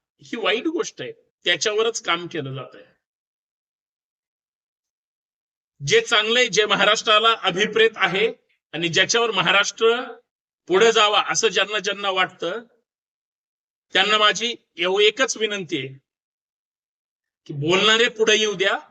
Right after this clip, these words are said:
आणि बोलणाऱ्यांना बळ द्या. काम करणारे पुढे येत असतील तर त्यांच्या पाठीशी उभं राहा.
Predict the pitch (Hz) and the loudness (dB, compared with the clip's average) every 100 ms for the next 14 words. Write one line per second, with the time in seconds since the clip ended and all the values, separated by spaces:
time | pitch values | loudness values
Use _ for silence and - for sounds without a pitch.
0 | - 160 160 156 185 202 214 208 202 214 | -10 -8 -4 -2 -2 2 2 2 0 -2
1 | 160 180 190 165 147 - - _ _ _ | 0 0 0 0 -2 -4 -14 _ _ _
2 | _ _ _ _ _ _ _ _ _ _ | _ _ _ _ _ _ _ _ _ _
3 | _ 165 214 233 214 220 220 233 247 208 | _ 0 0 0 0 0 2 2 0 0
4 | 214 220 226 214 190 - 233 269 - 190 | 4 4 2 -2 -8 -6 -6 -8 -14 -20
5 | 185 202 196 208 220 185 185 196 - 185 | -6 -4 -4 -6 -4 -2 -2 -6 -6 -4
6 | 156 151 131 | -2 -4 -6